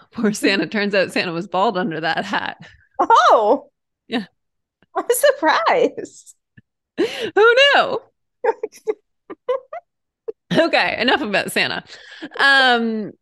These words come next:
Speaker 1: inner critics. So, okay, inner critic is the voice that says, "You're not good enough. You're not skinny enough. You're not smart enough. You're not strong enough. Whatever, you're not enough."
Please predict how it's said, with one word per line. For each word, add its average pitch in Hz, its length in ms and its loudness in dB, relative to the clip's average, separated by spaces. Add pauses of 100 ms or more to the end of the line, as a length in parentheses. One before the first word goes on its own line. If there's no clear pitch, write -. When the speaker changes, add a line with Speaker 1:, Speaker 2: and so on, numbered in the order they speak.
Speaker 1:
inner 320 240 2
critics. - 880 -4 (520)
So, 254 500 0 (240)
okay, 202 260 -4 (120)
inner 226 200 -2
critic 185 280 -2
is 165 120 -4
the 170 80 -4
voice 151 260 -4
that 160 140 -12
says, 147 380 -6
"You're 180 120 0
not 175 200 0
good 170 160 -4
enough. 151 480 -8 (420)
You're 180 580 0 (400)
not 202 220 -4
skinny 175 420 -2
enough. 160 420 -2
You're 185 180 -2
not 170 240 -6
smart 170 400 -2
enough. 156 400 -4
You're 180 180 -4
not 156 380 -4 (420)
strong 175 540 -2
enough. 156 560 -4 (460)
Whatever, 190 320 0
you're 170 200 -2
not 190 280 -2
enough." 165 520 -6